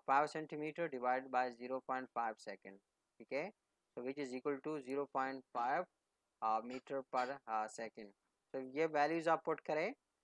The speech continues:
uh, मुख्तलिफ कुछ वैल्यूज हमारे पास गिवन है, uh, number of turns is given, magnetic field is given, uh, हमारे पास जो लेंथ है that is given zero point, uh, zero, uh, zero point zero five meter, and to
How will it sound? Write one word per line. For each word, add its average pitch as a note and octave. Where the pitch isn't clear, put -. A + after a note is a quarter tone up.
uh, B2
मुख्तलिफ C3+
कुछ D3
वैल्यूज C#3
हमारे C3
पास C3+
गिवन B2+
है, D#3+
uh, A#2
number C3+
of C3+
turns C#3
is B2+
given, D3+
magnetic B2+
field D3
is C#3
given, D3+
uh, A#2
हमारे B2+
पास C3
जो A#2+
लेंथ C3
है C3+
that A#2+
is A#2+
given C3+
zero B2+
point, C3
uh, G#2
zero, B2+
uh, A2
zero C3
point C3
zero B2+
five C#3
meter, D#3
and D3
to D3+